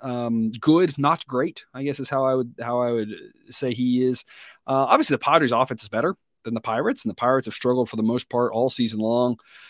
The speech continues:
Uh, both bullpens, okay. Luis Ortiz will get the ball for the Pirates. I think the three seventy-four E R A is a mirage. Uh, underlying metrics suggest it should be much higher. I think the, the Padres have a pretty big edge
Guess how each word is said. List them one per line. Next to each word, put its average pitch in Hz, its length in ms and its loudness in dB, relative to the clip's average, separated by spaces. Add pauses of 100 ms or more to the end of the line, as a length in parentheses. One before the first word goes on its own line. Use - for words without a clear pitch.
(200)
Uh, 123 260 0
both 151 300 4
bullpens, 165 520 2
okay. 131 600 0 (340)
Luis 156 260 4
Ortiz 151 300 0
will 135 80 0
get 139 80 -2
the 127 80 -12
ball 135 160 4
for 127 80 -2
the 123 60 -2
Pirates. 131 560 4
I 139 100 0
think 160 220 0
the 127 60 0
three 143 200 0
seventy-four 127 440 2
E 117 60 0
R 113 120 4
A 107 60 2
is 101 100 -6
a - 20 -10
mirage. 90 580 -10 (140)
Uh, 98 140 -14
underlying 117 360 2
metrics - 360 -8
suggest 98 340 -8
it 87 60 -8
should 104 140 -2
be 98 80 -8
much 98 400 -6
higher. 92 380 -4
I 98 60 -8
think 131 220 -4
the, 95 160 0 (100)
the - 80 -18
Padres 135 460 4
have 113 100 -2
a 95 60 -4
pretty 135 240 0
big 110 180 0
edge 117 460 0